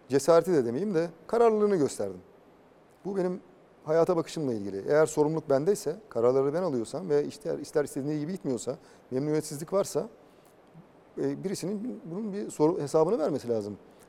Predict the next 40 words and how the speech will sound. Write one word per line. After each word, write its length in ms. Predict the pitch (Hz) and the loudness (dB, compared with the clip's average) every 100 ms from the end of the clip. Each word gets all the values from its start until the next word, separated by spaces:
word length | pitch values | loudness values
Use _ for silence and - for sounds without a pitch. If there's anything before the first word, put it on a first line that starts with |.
| - - | -20 -8
Yirmi 240 | 117 139 | -4 -2
beş 120 | 185 | -2
otuz 180 | 170 226 | -4 -6
milyonluk 380 | 214 139 147 - | -4 -4 -4 -8
bir 40 | |
kitle, 320 | - - 233 175 - - | -12 -10 -8 -8 -10 -6
Fenerbahçe 380 | 127 113 107 - | -4 -4 -6 -10
kitlesi. 320 | - 101 98 - - - - - - - | -16 -16 -16 -20 -20 -20 -20 -20 -20 -10
Yani 240 | 117 113 104 - - - - | -4 -4 -6 -12 -20 -12 -4
bu 140 | 156 | 0
benim 180 | 147 151 | 2 0
takımım 360 | 143 139 147 156 | -4 -2 -2 -4
değil 140 | 226 | -6
ki. 160 | - 101 - - - - - - - - - - - - - - - | -8 -14 -16 -20 -20 -20 -20 -20 -20 -20 -20 -20 -20 -20 -20 -14 -4
Düzeltirim, 560 | 139 120 - 110 135 - | 2 2 2 -4 -6 -4
sonra 260 | 131 120 | 0 2
bilmem 300 | 120 117 117 | 2 -2 -2
ne 60 | 117 | -4
yaparım, 360 | 104 101 120 - | -6 -8 -8 -4
şöyle 200 | 123 113 | -2 -2
yaparım, 300 | - 107 110 | -4 -6 -2
böyle 160 | 113 | 0
yaparım 340 | 107 110 107 107 | 0 -2 -4 -4
diye 140 | 110 | -4
zamana 300 | 107 113 120 | -4 -4 -4
değil 140 | 214 | -6
ki. 180 | 170 120 - - - - | -8 -10 -12 -20 -20 -20
İşte 280 | - 139 123 - | -4 -4 -4 -6
sen 340 | - 147 117 | 0 2 0
de, 200 | 98 107 | -6 -2
ben 240 | 127 127 104 | 0 0 -2
de, 120 | 104 | -8
şu 240 | - 135 | -8 -6
da, 240 | 107 113 165 | -6 -6 -2
bu 100 | 127 | -4
da, 180 | 110 139 | -2 0
Ali 200 | 131 110 | 0 0
de, 100 | 123 | -2
Veli 200 | 131 | -2
de. 100 | 110 | -4